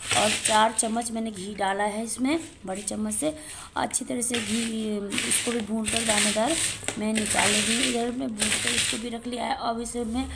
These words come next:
गोंद को क्रश कर ले रही हूँ। ये देखिए इस तरीके से मैं क्रश कर ले रही हूँ, जिससे अच्छी तरीके से अलग हम कोई बर्तन में क्रश नहीं करें, फैल जाएगा। तो इसी में मैं क्रश कर ले रही हूँ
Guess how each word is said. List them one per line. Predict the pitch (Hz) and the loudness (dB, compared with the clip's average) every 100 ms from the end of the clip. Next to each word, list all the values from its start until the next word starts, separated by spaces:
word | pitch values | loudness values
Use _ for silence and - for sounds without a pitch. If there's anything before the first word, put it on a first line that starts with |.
| - - - | -8 -6 -6
गोंद | 196 240 233 | -2 0 0
को | 233 262 349 - - - - - - | 0 2 2 -2 -14 -16 -16 -12 0
क्रश | 214 214 | 2 2
कर | - 226 | 2 0
ले | 226 220 | 0 -2
रही | 220 | -2
हूँ। | 220 262 349 - - - - - - - - - - - - - - - - - | 0 0 -2 -10 -18 -16 -14 -14 -18 -20 -20 -20 -20 -20 -20 -20 -20 -20 -20 -16
ये | 226 | -14
देखिए | 190 190 226 | -12 -10 -6
इस | 214 | -6
तरीके | 226 208 | -8 -8
से | 226 | -6
मैं | 233 220 | -6 -6
क्रश | 214 214 - | -4 -2 -2
कर | 220 | -4
ले | 214 214 | -4 -4
रही | 208 214 | -4 -4
हूँ, | 233 277 - - - - - - - - - - - - - - | -6 -8 -16 -20 -20 -18 -18 -16 -18 -20 -20 -20 -18 -16 -12 -8
जिससे | 214 208 240 | -4 -2 0
अच्छी | 220 254 | 0 -2
तरीके | 226 233 233 | -2 -4 -2
से | 226 277 | -2 0
अलग | 220 220 220 | 2 0 -2
हम | 233 | -4
कोई | 226 226 | -4 -4
बर्तन | 214 214 220 | -4 -4 -4
में | 220 220 | -4 -4
क्रश | - 214 214 | -4 -2 -2
नहीं | 226 | -2
करें, | 208 220 | -4 -6
फैल | - 202 202 | -2 0 0
जाएगा। | 208 208 220 294 - - - - | 0 -2 -2 -8 -12 -18 -16 -6
तो | |
इसी | 262 - 247 | -2 0 0
में | 233 | -2
मैं | 233 262 | -2 -4
क्रश | 233 226 214 | 0 2 2
कर | - 214 | 0 0
ले | 220 | 0
रही | 208 208 214 | 0 0 0
हूँ | 302 | 0